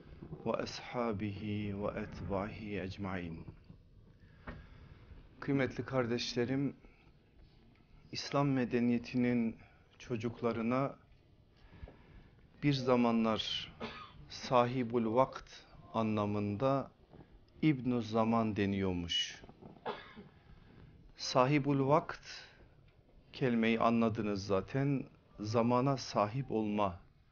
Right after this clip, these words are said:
manasını taşıyor. Zamanın hakimi oldukları için, zaman onları savurup bir yerlere götürmedikleri için,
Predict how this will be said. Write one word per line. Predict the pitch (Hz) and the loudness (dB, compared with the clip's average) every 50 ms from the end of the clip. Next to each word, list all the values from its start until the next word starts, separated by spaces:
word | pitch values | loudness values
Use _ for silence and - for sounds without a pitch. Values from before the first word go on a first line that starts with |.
| _ - _ - - - - - - | _ -20 _ -20 -20 -20 -20 -8 -2
manasını | 110 107 107 107 107 101 - - - 104 101 95 | 0 2 2 2 0 -2 -4 -6 -4 -4 -4 -4
taşıyor. | - 98 90 - - - 95 90 82 82 - - - - - - - - - - _ _ - - - - - - - - - - - - - - - | -4 -4 -4 -4 -4 -4 -4 -2 -2 -4 -6 -8 -12 -12 -16 -20 -20 -20 -20 -20 _ _ -20 -20 -20 -20 -20 -20 -20 -20 -20 -20 -20 -20 -20 -14 -8
Zamanın | 104 101 104 117 117 117 120 123 120 120 123 131 135 131 127 127 120 110 - - | -4 4 6 8 8 10 10 8 8 6 6 4 2 2 2 2 0 -2 -4 -10
hakimi | - - - - - 131 120 117 113 - - - 123 120 120 113 | -20 -16 -10 0 4 6 6 6 4 0 -2 0 2 4 4 4
oldukları | - - 113 113 110 107 110 104 - 117 113 107 107 107 | 4 2 2 2 2 0 -2 -6 -4 -2 0 2 2 2
için, | 104 101 - - - 104 98 98 95 92 92 90 78 - - - - - - - - - - - - | 0 -2 -4 -6 -4 -4 -2 -2 -2 -4 -4 -6 -10 -14 -18 -20 -20 -20 -20 -20 -20 -20 -20 -16 -14
zaman | 104 107 107 120 117 120 123 127 123 120 120 | -8 0 4 4 6 6 6 4 4 4 2
onları | 113 - 120 113 110 107 107 110 107 113 113 | 2 0 0 2 2 2 2 2 0 0 -2
savurup | 110 - - 113 107 110 113 110 113 110 104 113 - - - - - - - - - - - | -4 -2 0 0 2 2 2 2 0 0 -2 -4 -8 -16 -18 -18 -20 -20 -20 -20 -20 -16 -6
bir | - 117 | -2 2
yerlere | 117 113 110 104 104 107 104 104 | 2 2 2 2 2 2 2 0
götürmedikleri | 95 107 104 101 - - 107 104 101 101 92 101 98 - 104 98 92 98 | 0 -2 -4 -4 -6 -6 -4 -2 -2 -2 -2 -4 -6 -4 -2 -2 -2 -2
için, | 92 73 - - - 95 92 87 90 92 | -4 -6 -6 -6 -6 -6 -6 -6 -8 -12